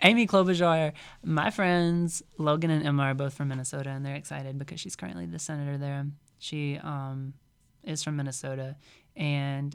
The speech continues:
Amy Klobuchar, she, um, has championed legislation to combat the opioid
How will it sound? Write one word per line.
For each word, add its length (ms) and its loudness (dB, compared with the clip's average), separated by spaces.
Amy 160 0
Klobuchar, 640 0
she, 540 0
um, 460 0
has 300 -10
championed 480 -2
legislation 720 -2
to 60 -8
combat 440 -4
the 60 -6
opioid 540 0